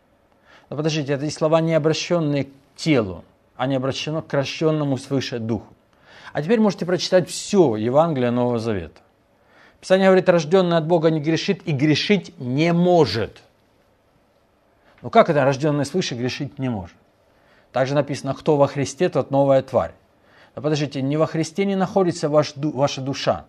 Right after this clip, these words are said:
во Христе находится ваш дух. И апостол Павел все свои послания, он не обращает их к телу, потому что отныне мы никого не знаем по плоти. Если вы не будете читать Новый Завет, отделяя ваш дух от вашего тела, то вы будете опять попадать в путаницу,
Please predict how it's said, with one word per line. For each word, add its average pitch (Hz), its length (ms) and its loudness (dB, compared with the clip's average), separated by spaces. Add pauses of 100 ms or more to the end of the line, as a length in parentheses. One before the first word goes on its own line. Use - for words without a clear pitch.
(140)
во 120 100 -6
Христе 139 320 -4
находится 151 460 -4
ваш 135 220 0
дух. 135 260 0 (720)
И 139 80 -2
апостол 196 400 0
Павел 185 380 6
все - 280 -4
свои 160 260 0
послания, 165 560 0
он 165 180 0
не 175 80 0
обращает 175 640 2
их 151 140 -8
к - 60 -20
телу, 147 320 2
потому 120 240 -4
что 147 160 2
отныне 180 360 2
мы 147 100 -2
никого 151 320 0
не 151 60 -2
знаем 139 260 -4
по 143 120 -4
плоти. - 460 -4 (540)
Если 165 220 -2
вы 190 140 2
не 196 80 2
будете 180 300 2
читать 160 320 -2
Новый 170 280 2
Завет, 139 420 0
отделяя 131 680 2
ваш 127 260 4
дух 131 340 -2
от 120 180 -8
вашего 135 400 0
тела, 190 380 -2 (440)
то 135 100 -4
вы 196 100 8
будете 196 380 2
опять 185 260 2
попадать 180 360 2
в - 40 -18
путаницу, 123 720 -2